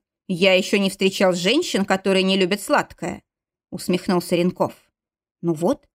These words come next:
теперь встретил», сказала она. Антон пересел к ней на полку, притянул её к себе,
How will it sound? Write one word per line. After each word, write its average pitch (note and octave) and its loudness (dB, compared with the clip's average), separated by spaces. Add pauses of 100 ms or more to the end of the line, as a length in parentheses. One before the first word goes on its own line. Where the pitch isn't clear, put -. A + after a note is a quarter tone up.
(180)
теперь F#3 -2
встретил», C4 -2 (240)
сказала F3 -2
она. F3+ 2 (720)
Антон D#4 2
пересел F3+ 2
к - -16
ней F#3 2
на E3 4
полку, C4+ -2 (300)
притянул G3+ 2
её F#3 2
к F#3 -16
себе, F3 -4